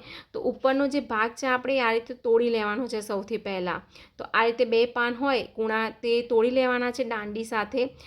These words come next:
અને ઊંધો નહીં, રિવર્સમાં આપણે છે ને એને ખેંચવાનું છે. આ રીતે ઉપરથી પકડી લઈને, અ, નીચેથી, નીચેની તરફ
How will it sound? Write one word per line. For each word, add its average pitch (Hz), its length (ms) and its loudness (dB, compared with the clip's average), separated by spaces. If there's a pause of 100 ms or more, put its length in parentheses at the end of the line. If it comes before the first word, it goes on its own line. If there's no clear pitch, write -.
(200)
અને 247 260 0 (100)
ઊંધો 240 400 4
નહીં, 262 300 0
રિવર્સમાં 262 600 0
આપણે 240 300 0
છે 285 160 -2
ને 247 100 0
એને 226 280 -4
ખેંચવાનું 226 600 -4
છે. 214 100 -6
આ 196 120 0
રીતે 196 220 -6
ઉપરથી 247 400 0
પકડી 240 460 -2
લઈને, 247 400 0 (580)
અ, 220 160 0
નીચેથી, 254 600 0
નીચેની 247 420 0
તરફ 247 280 2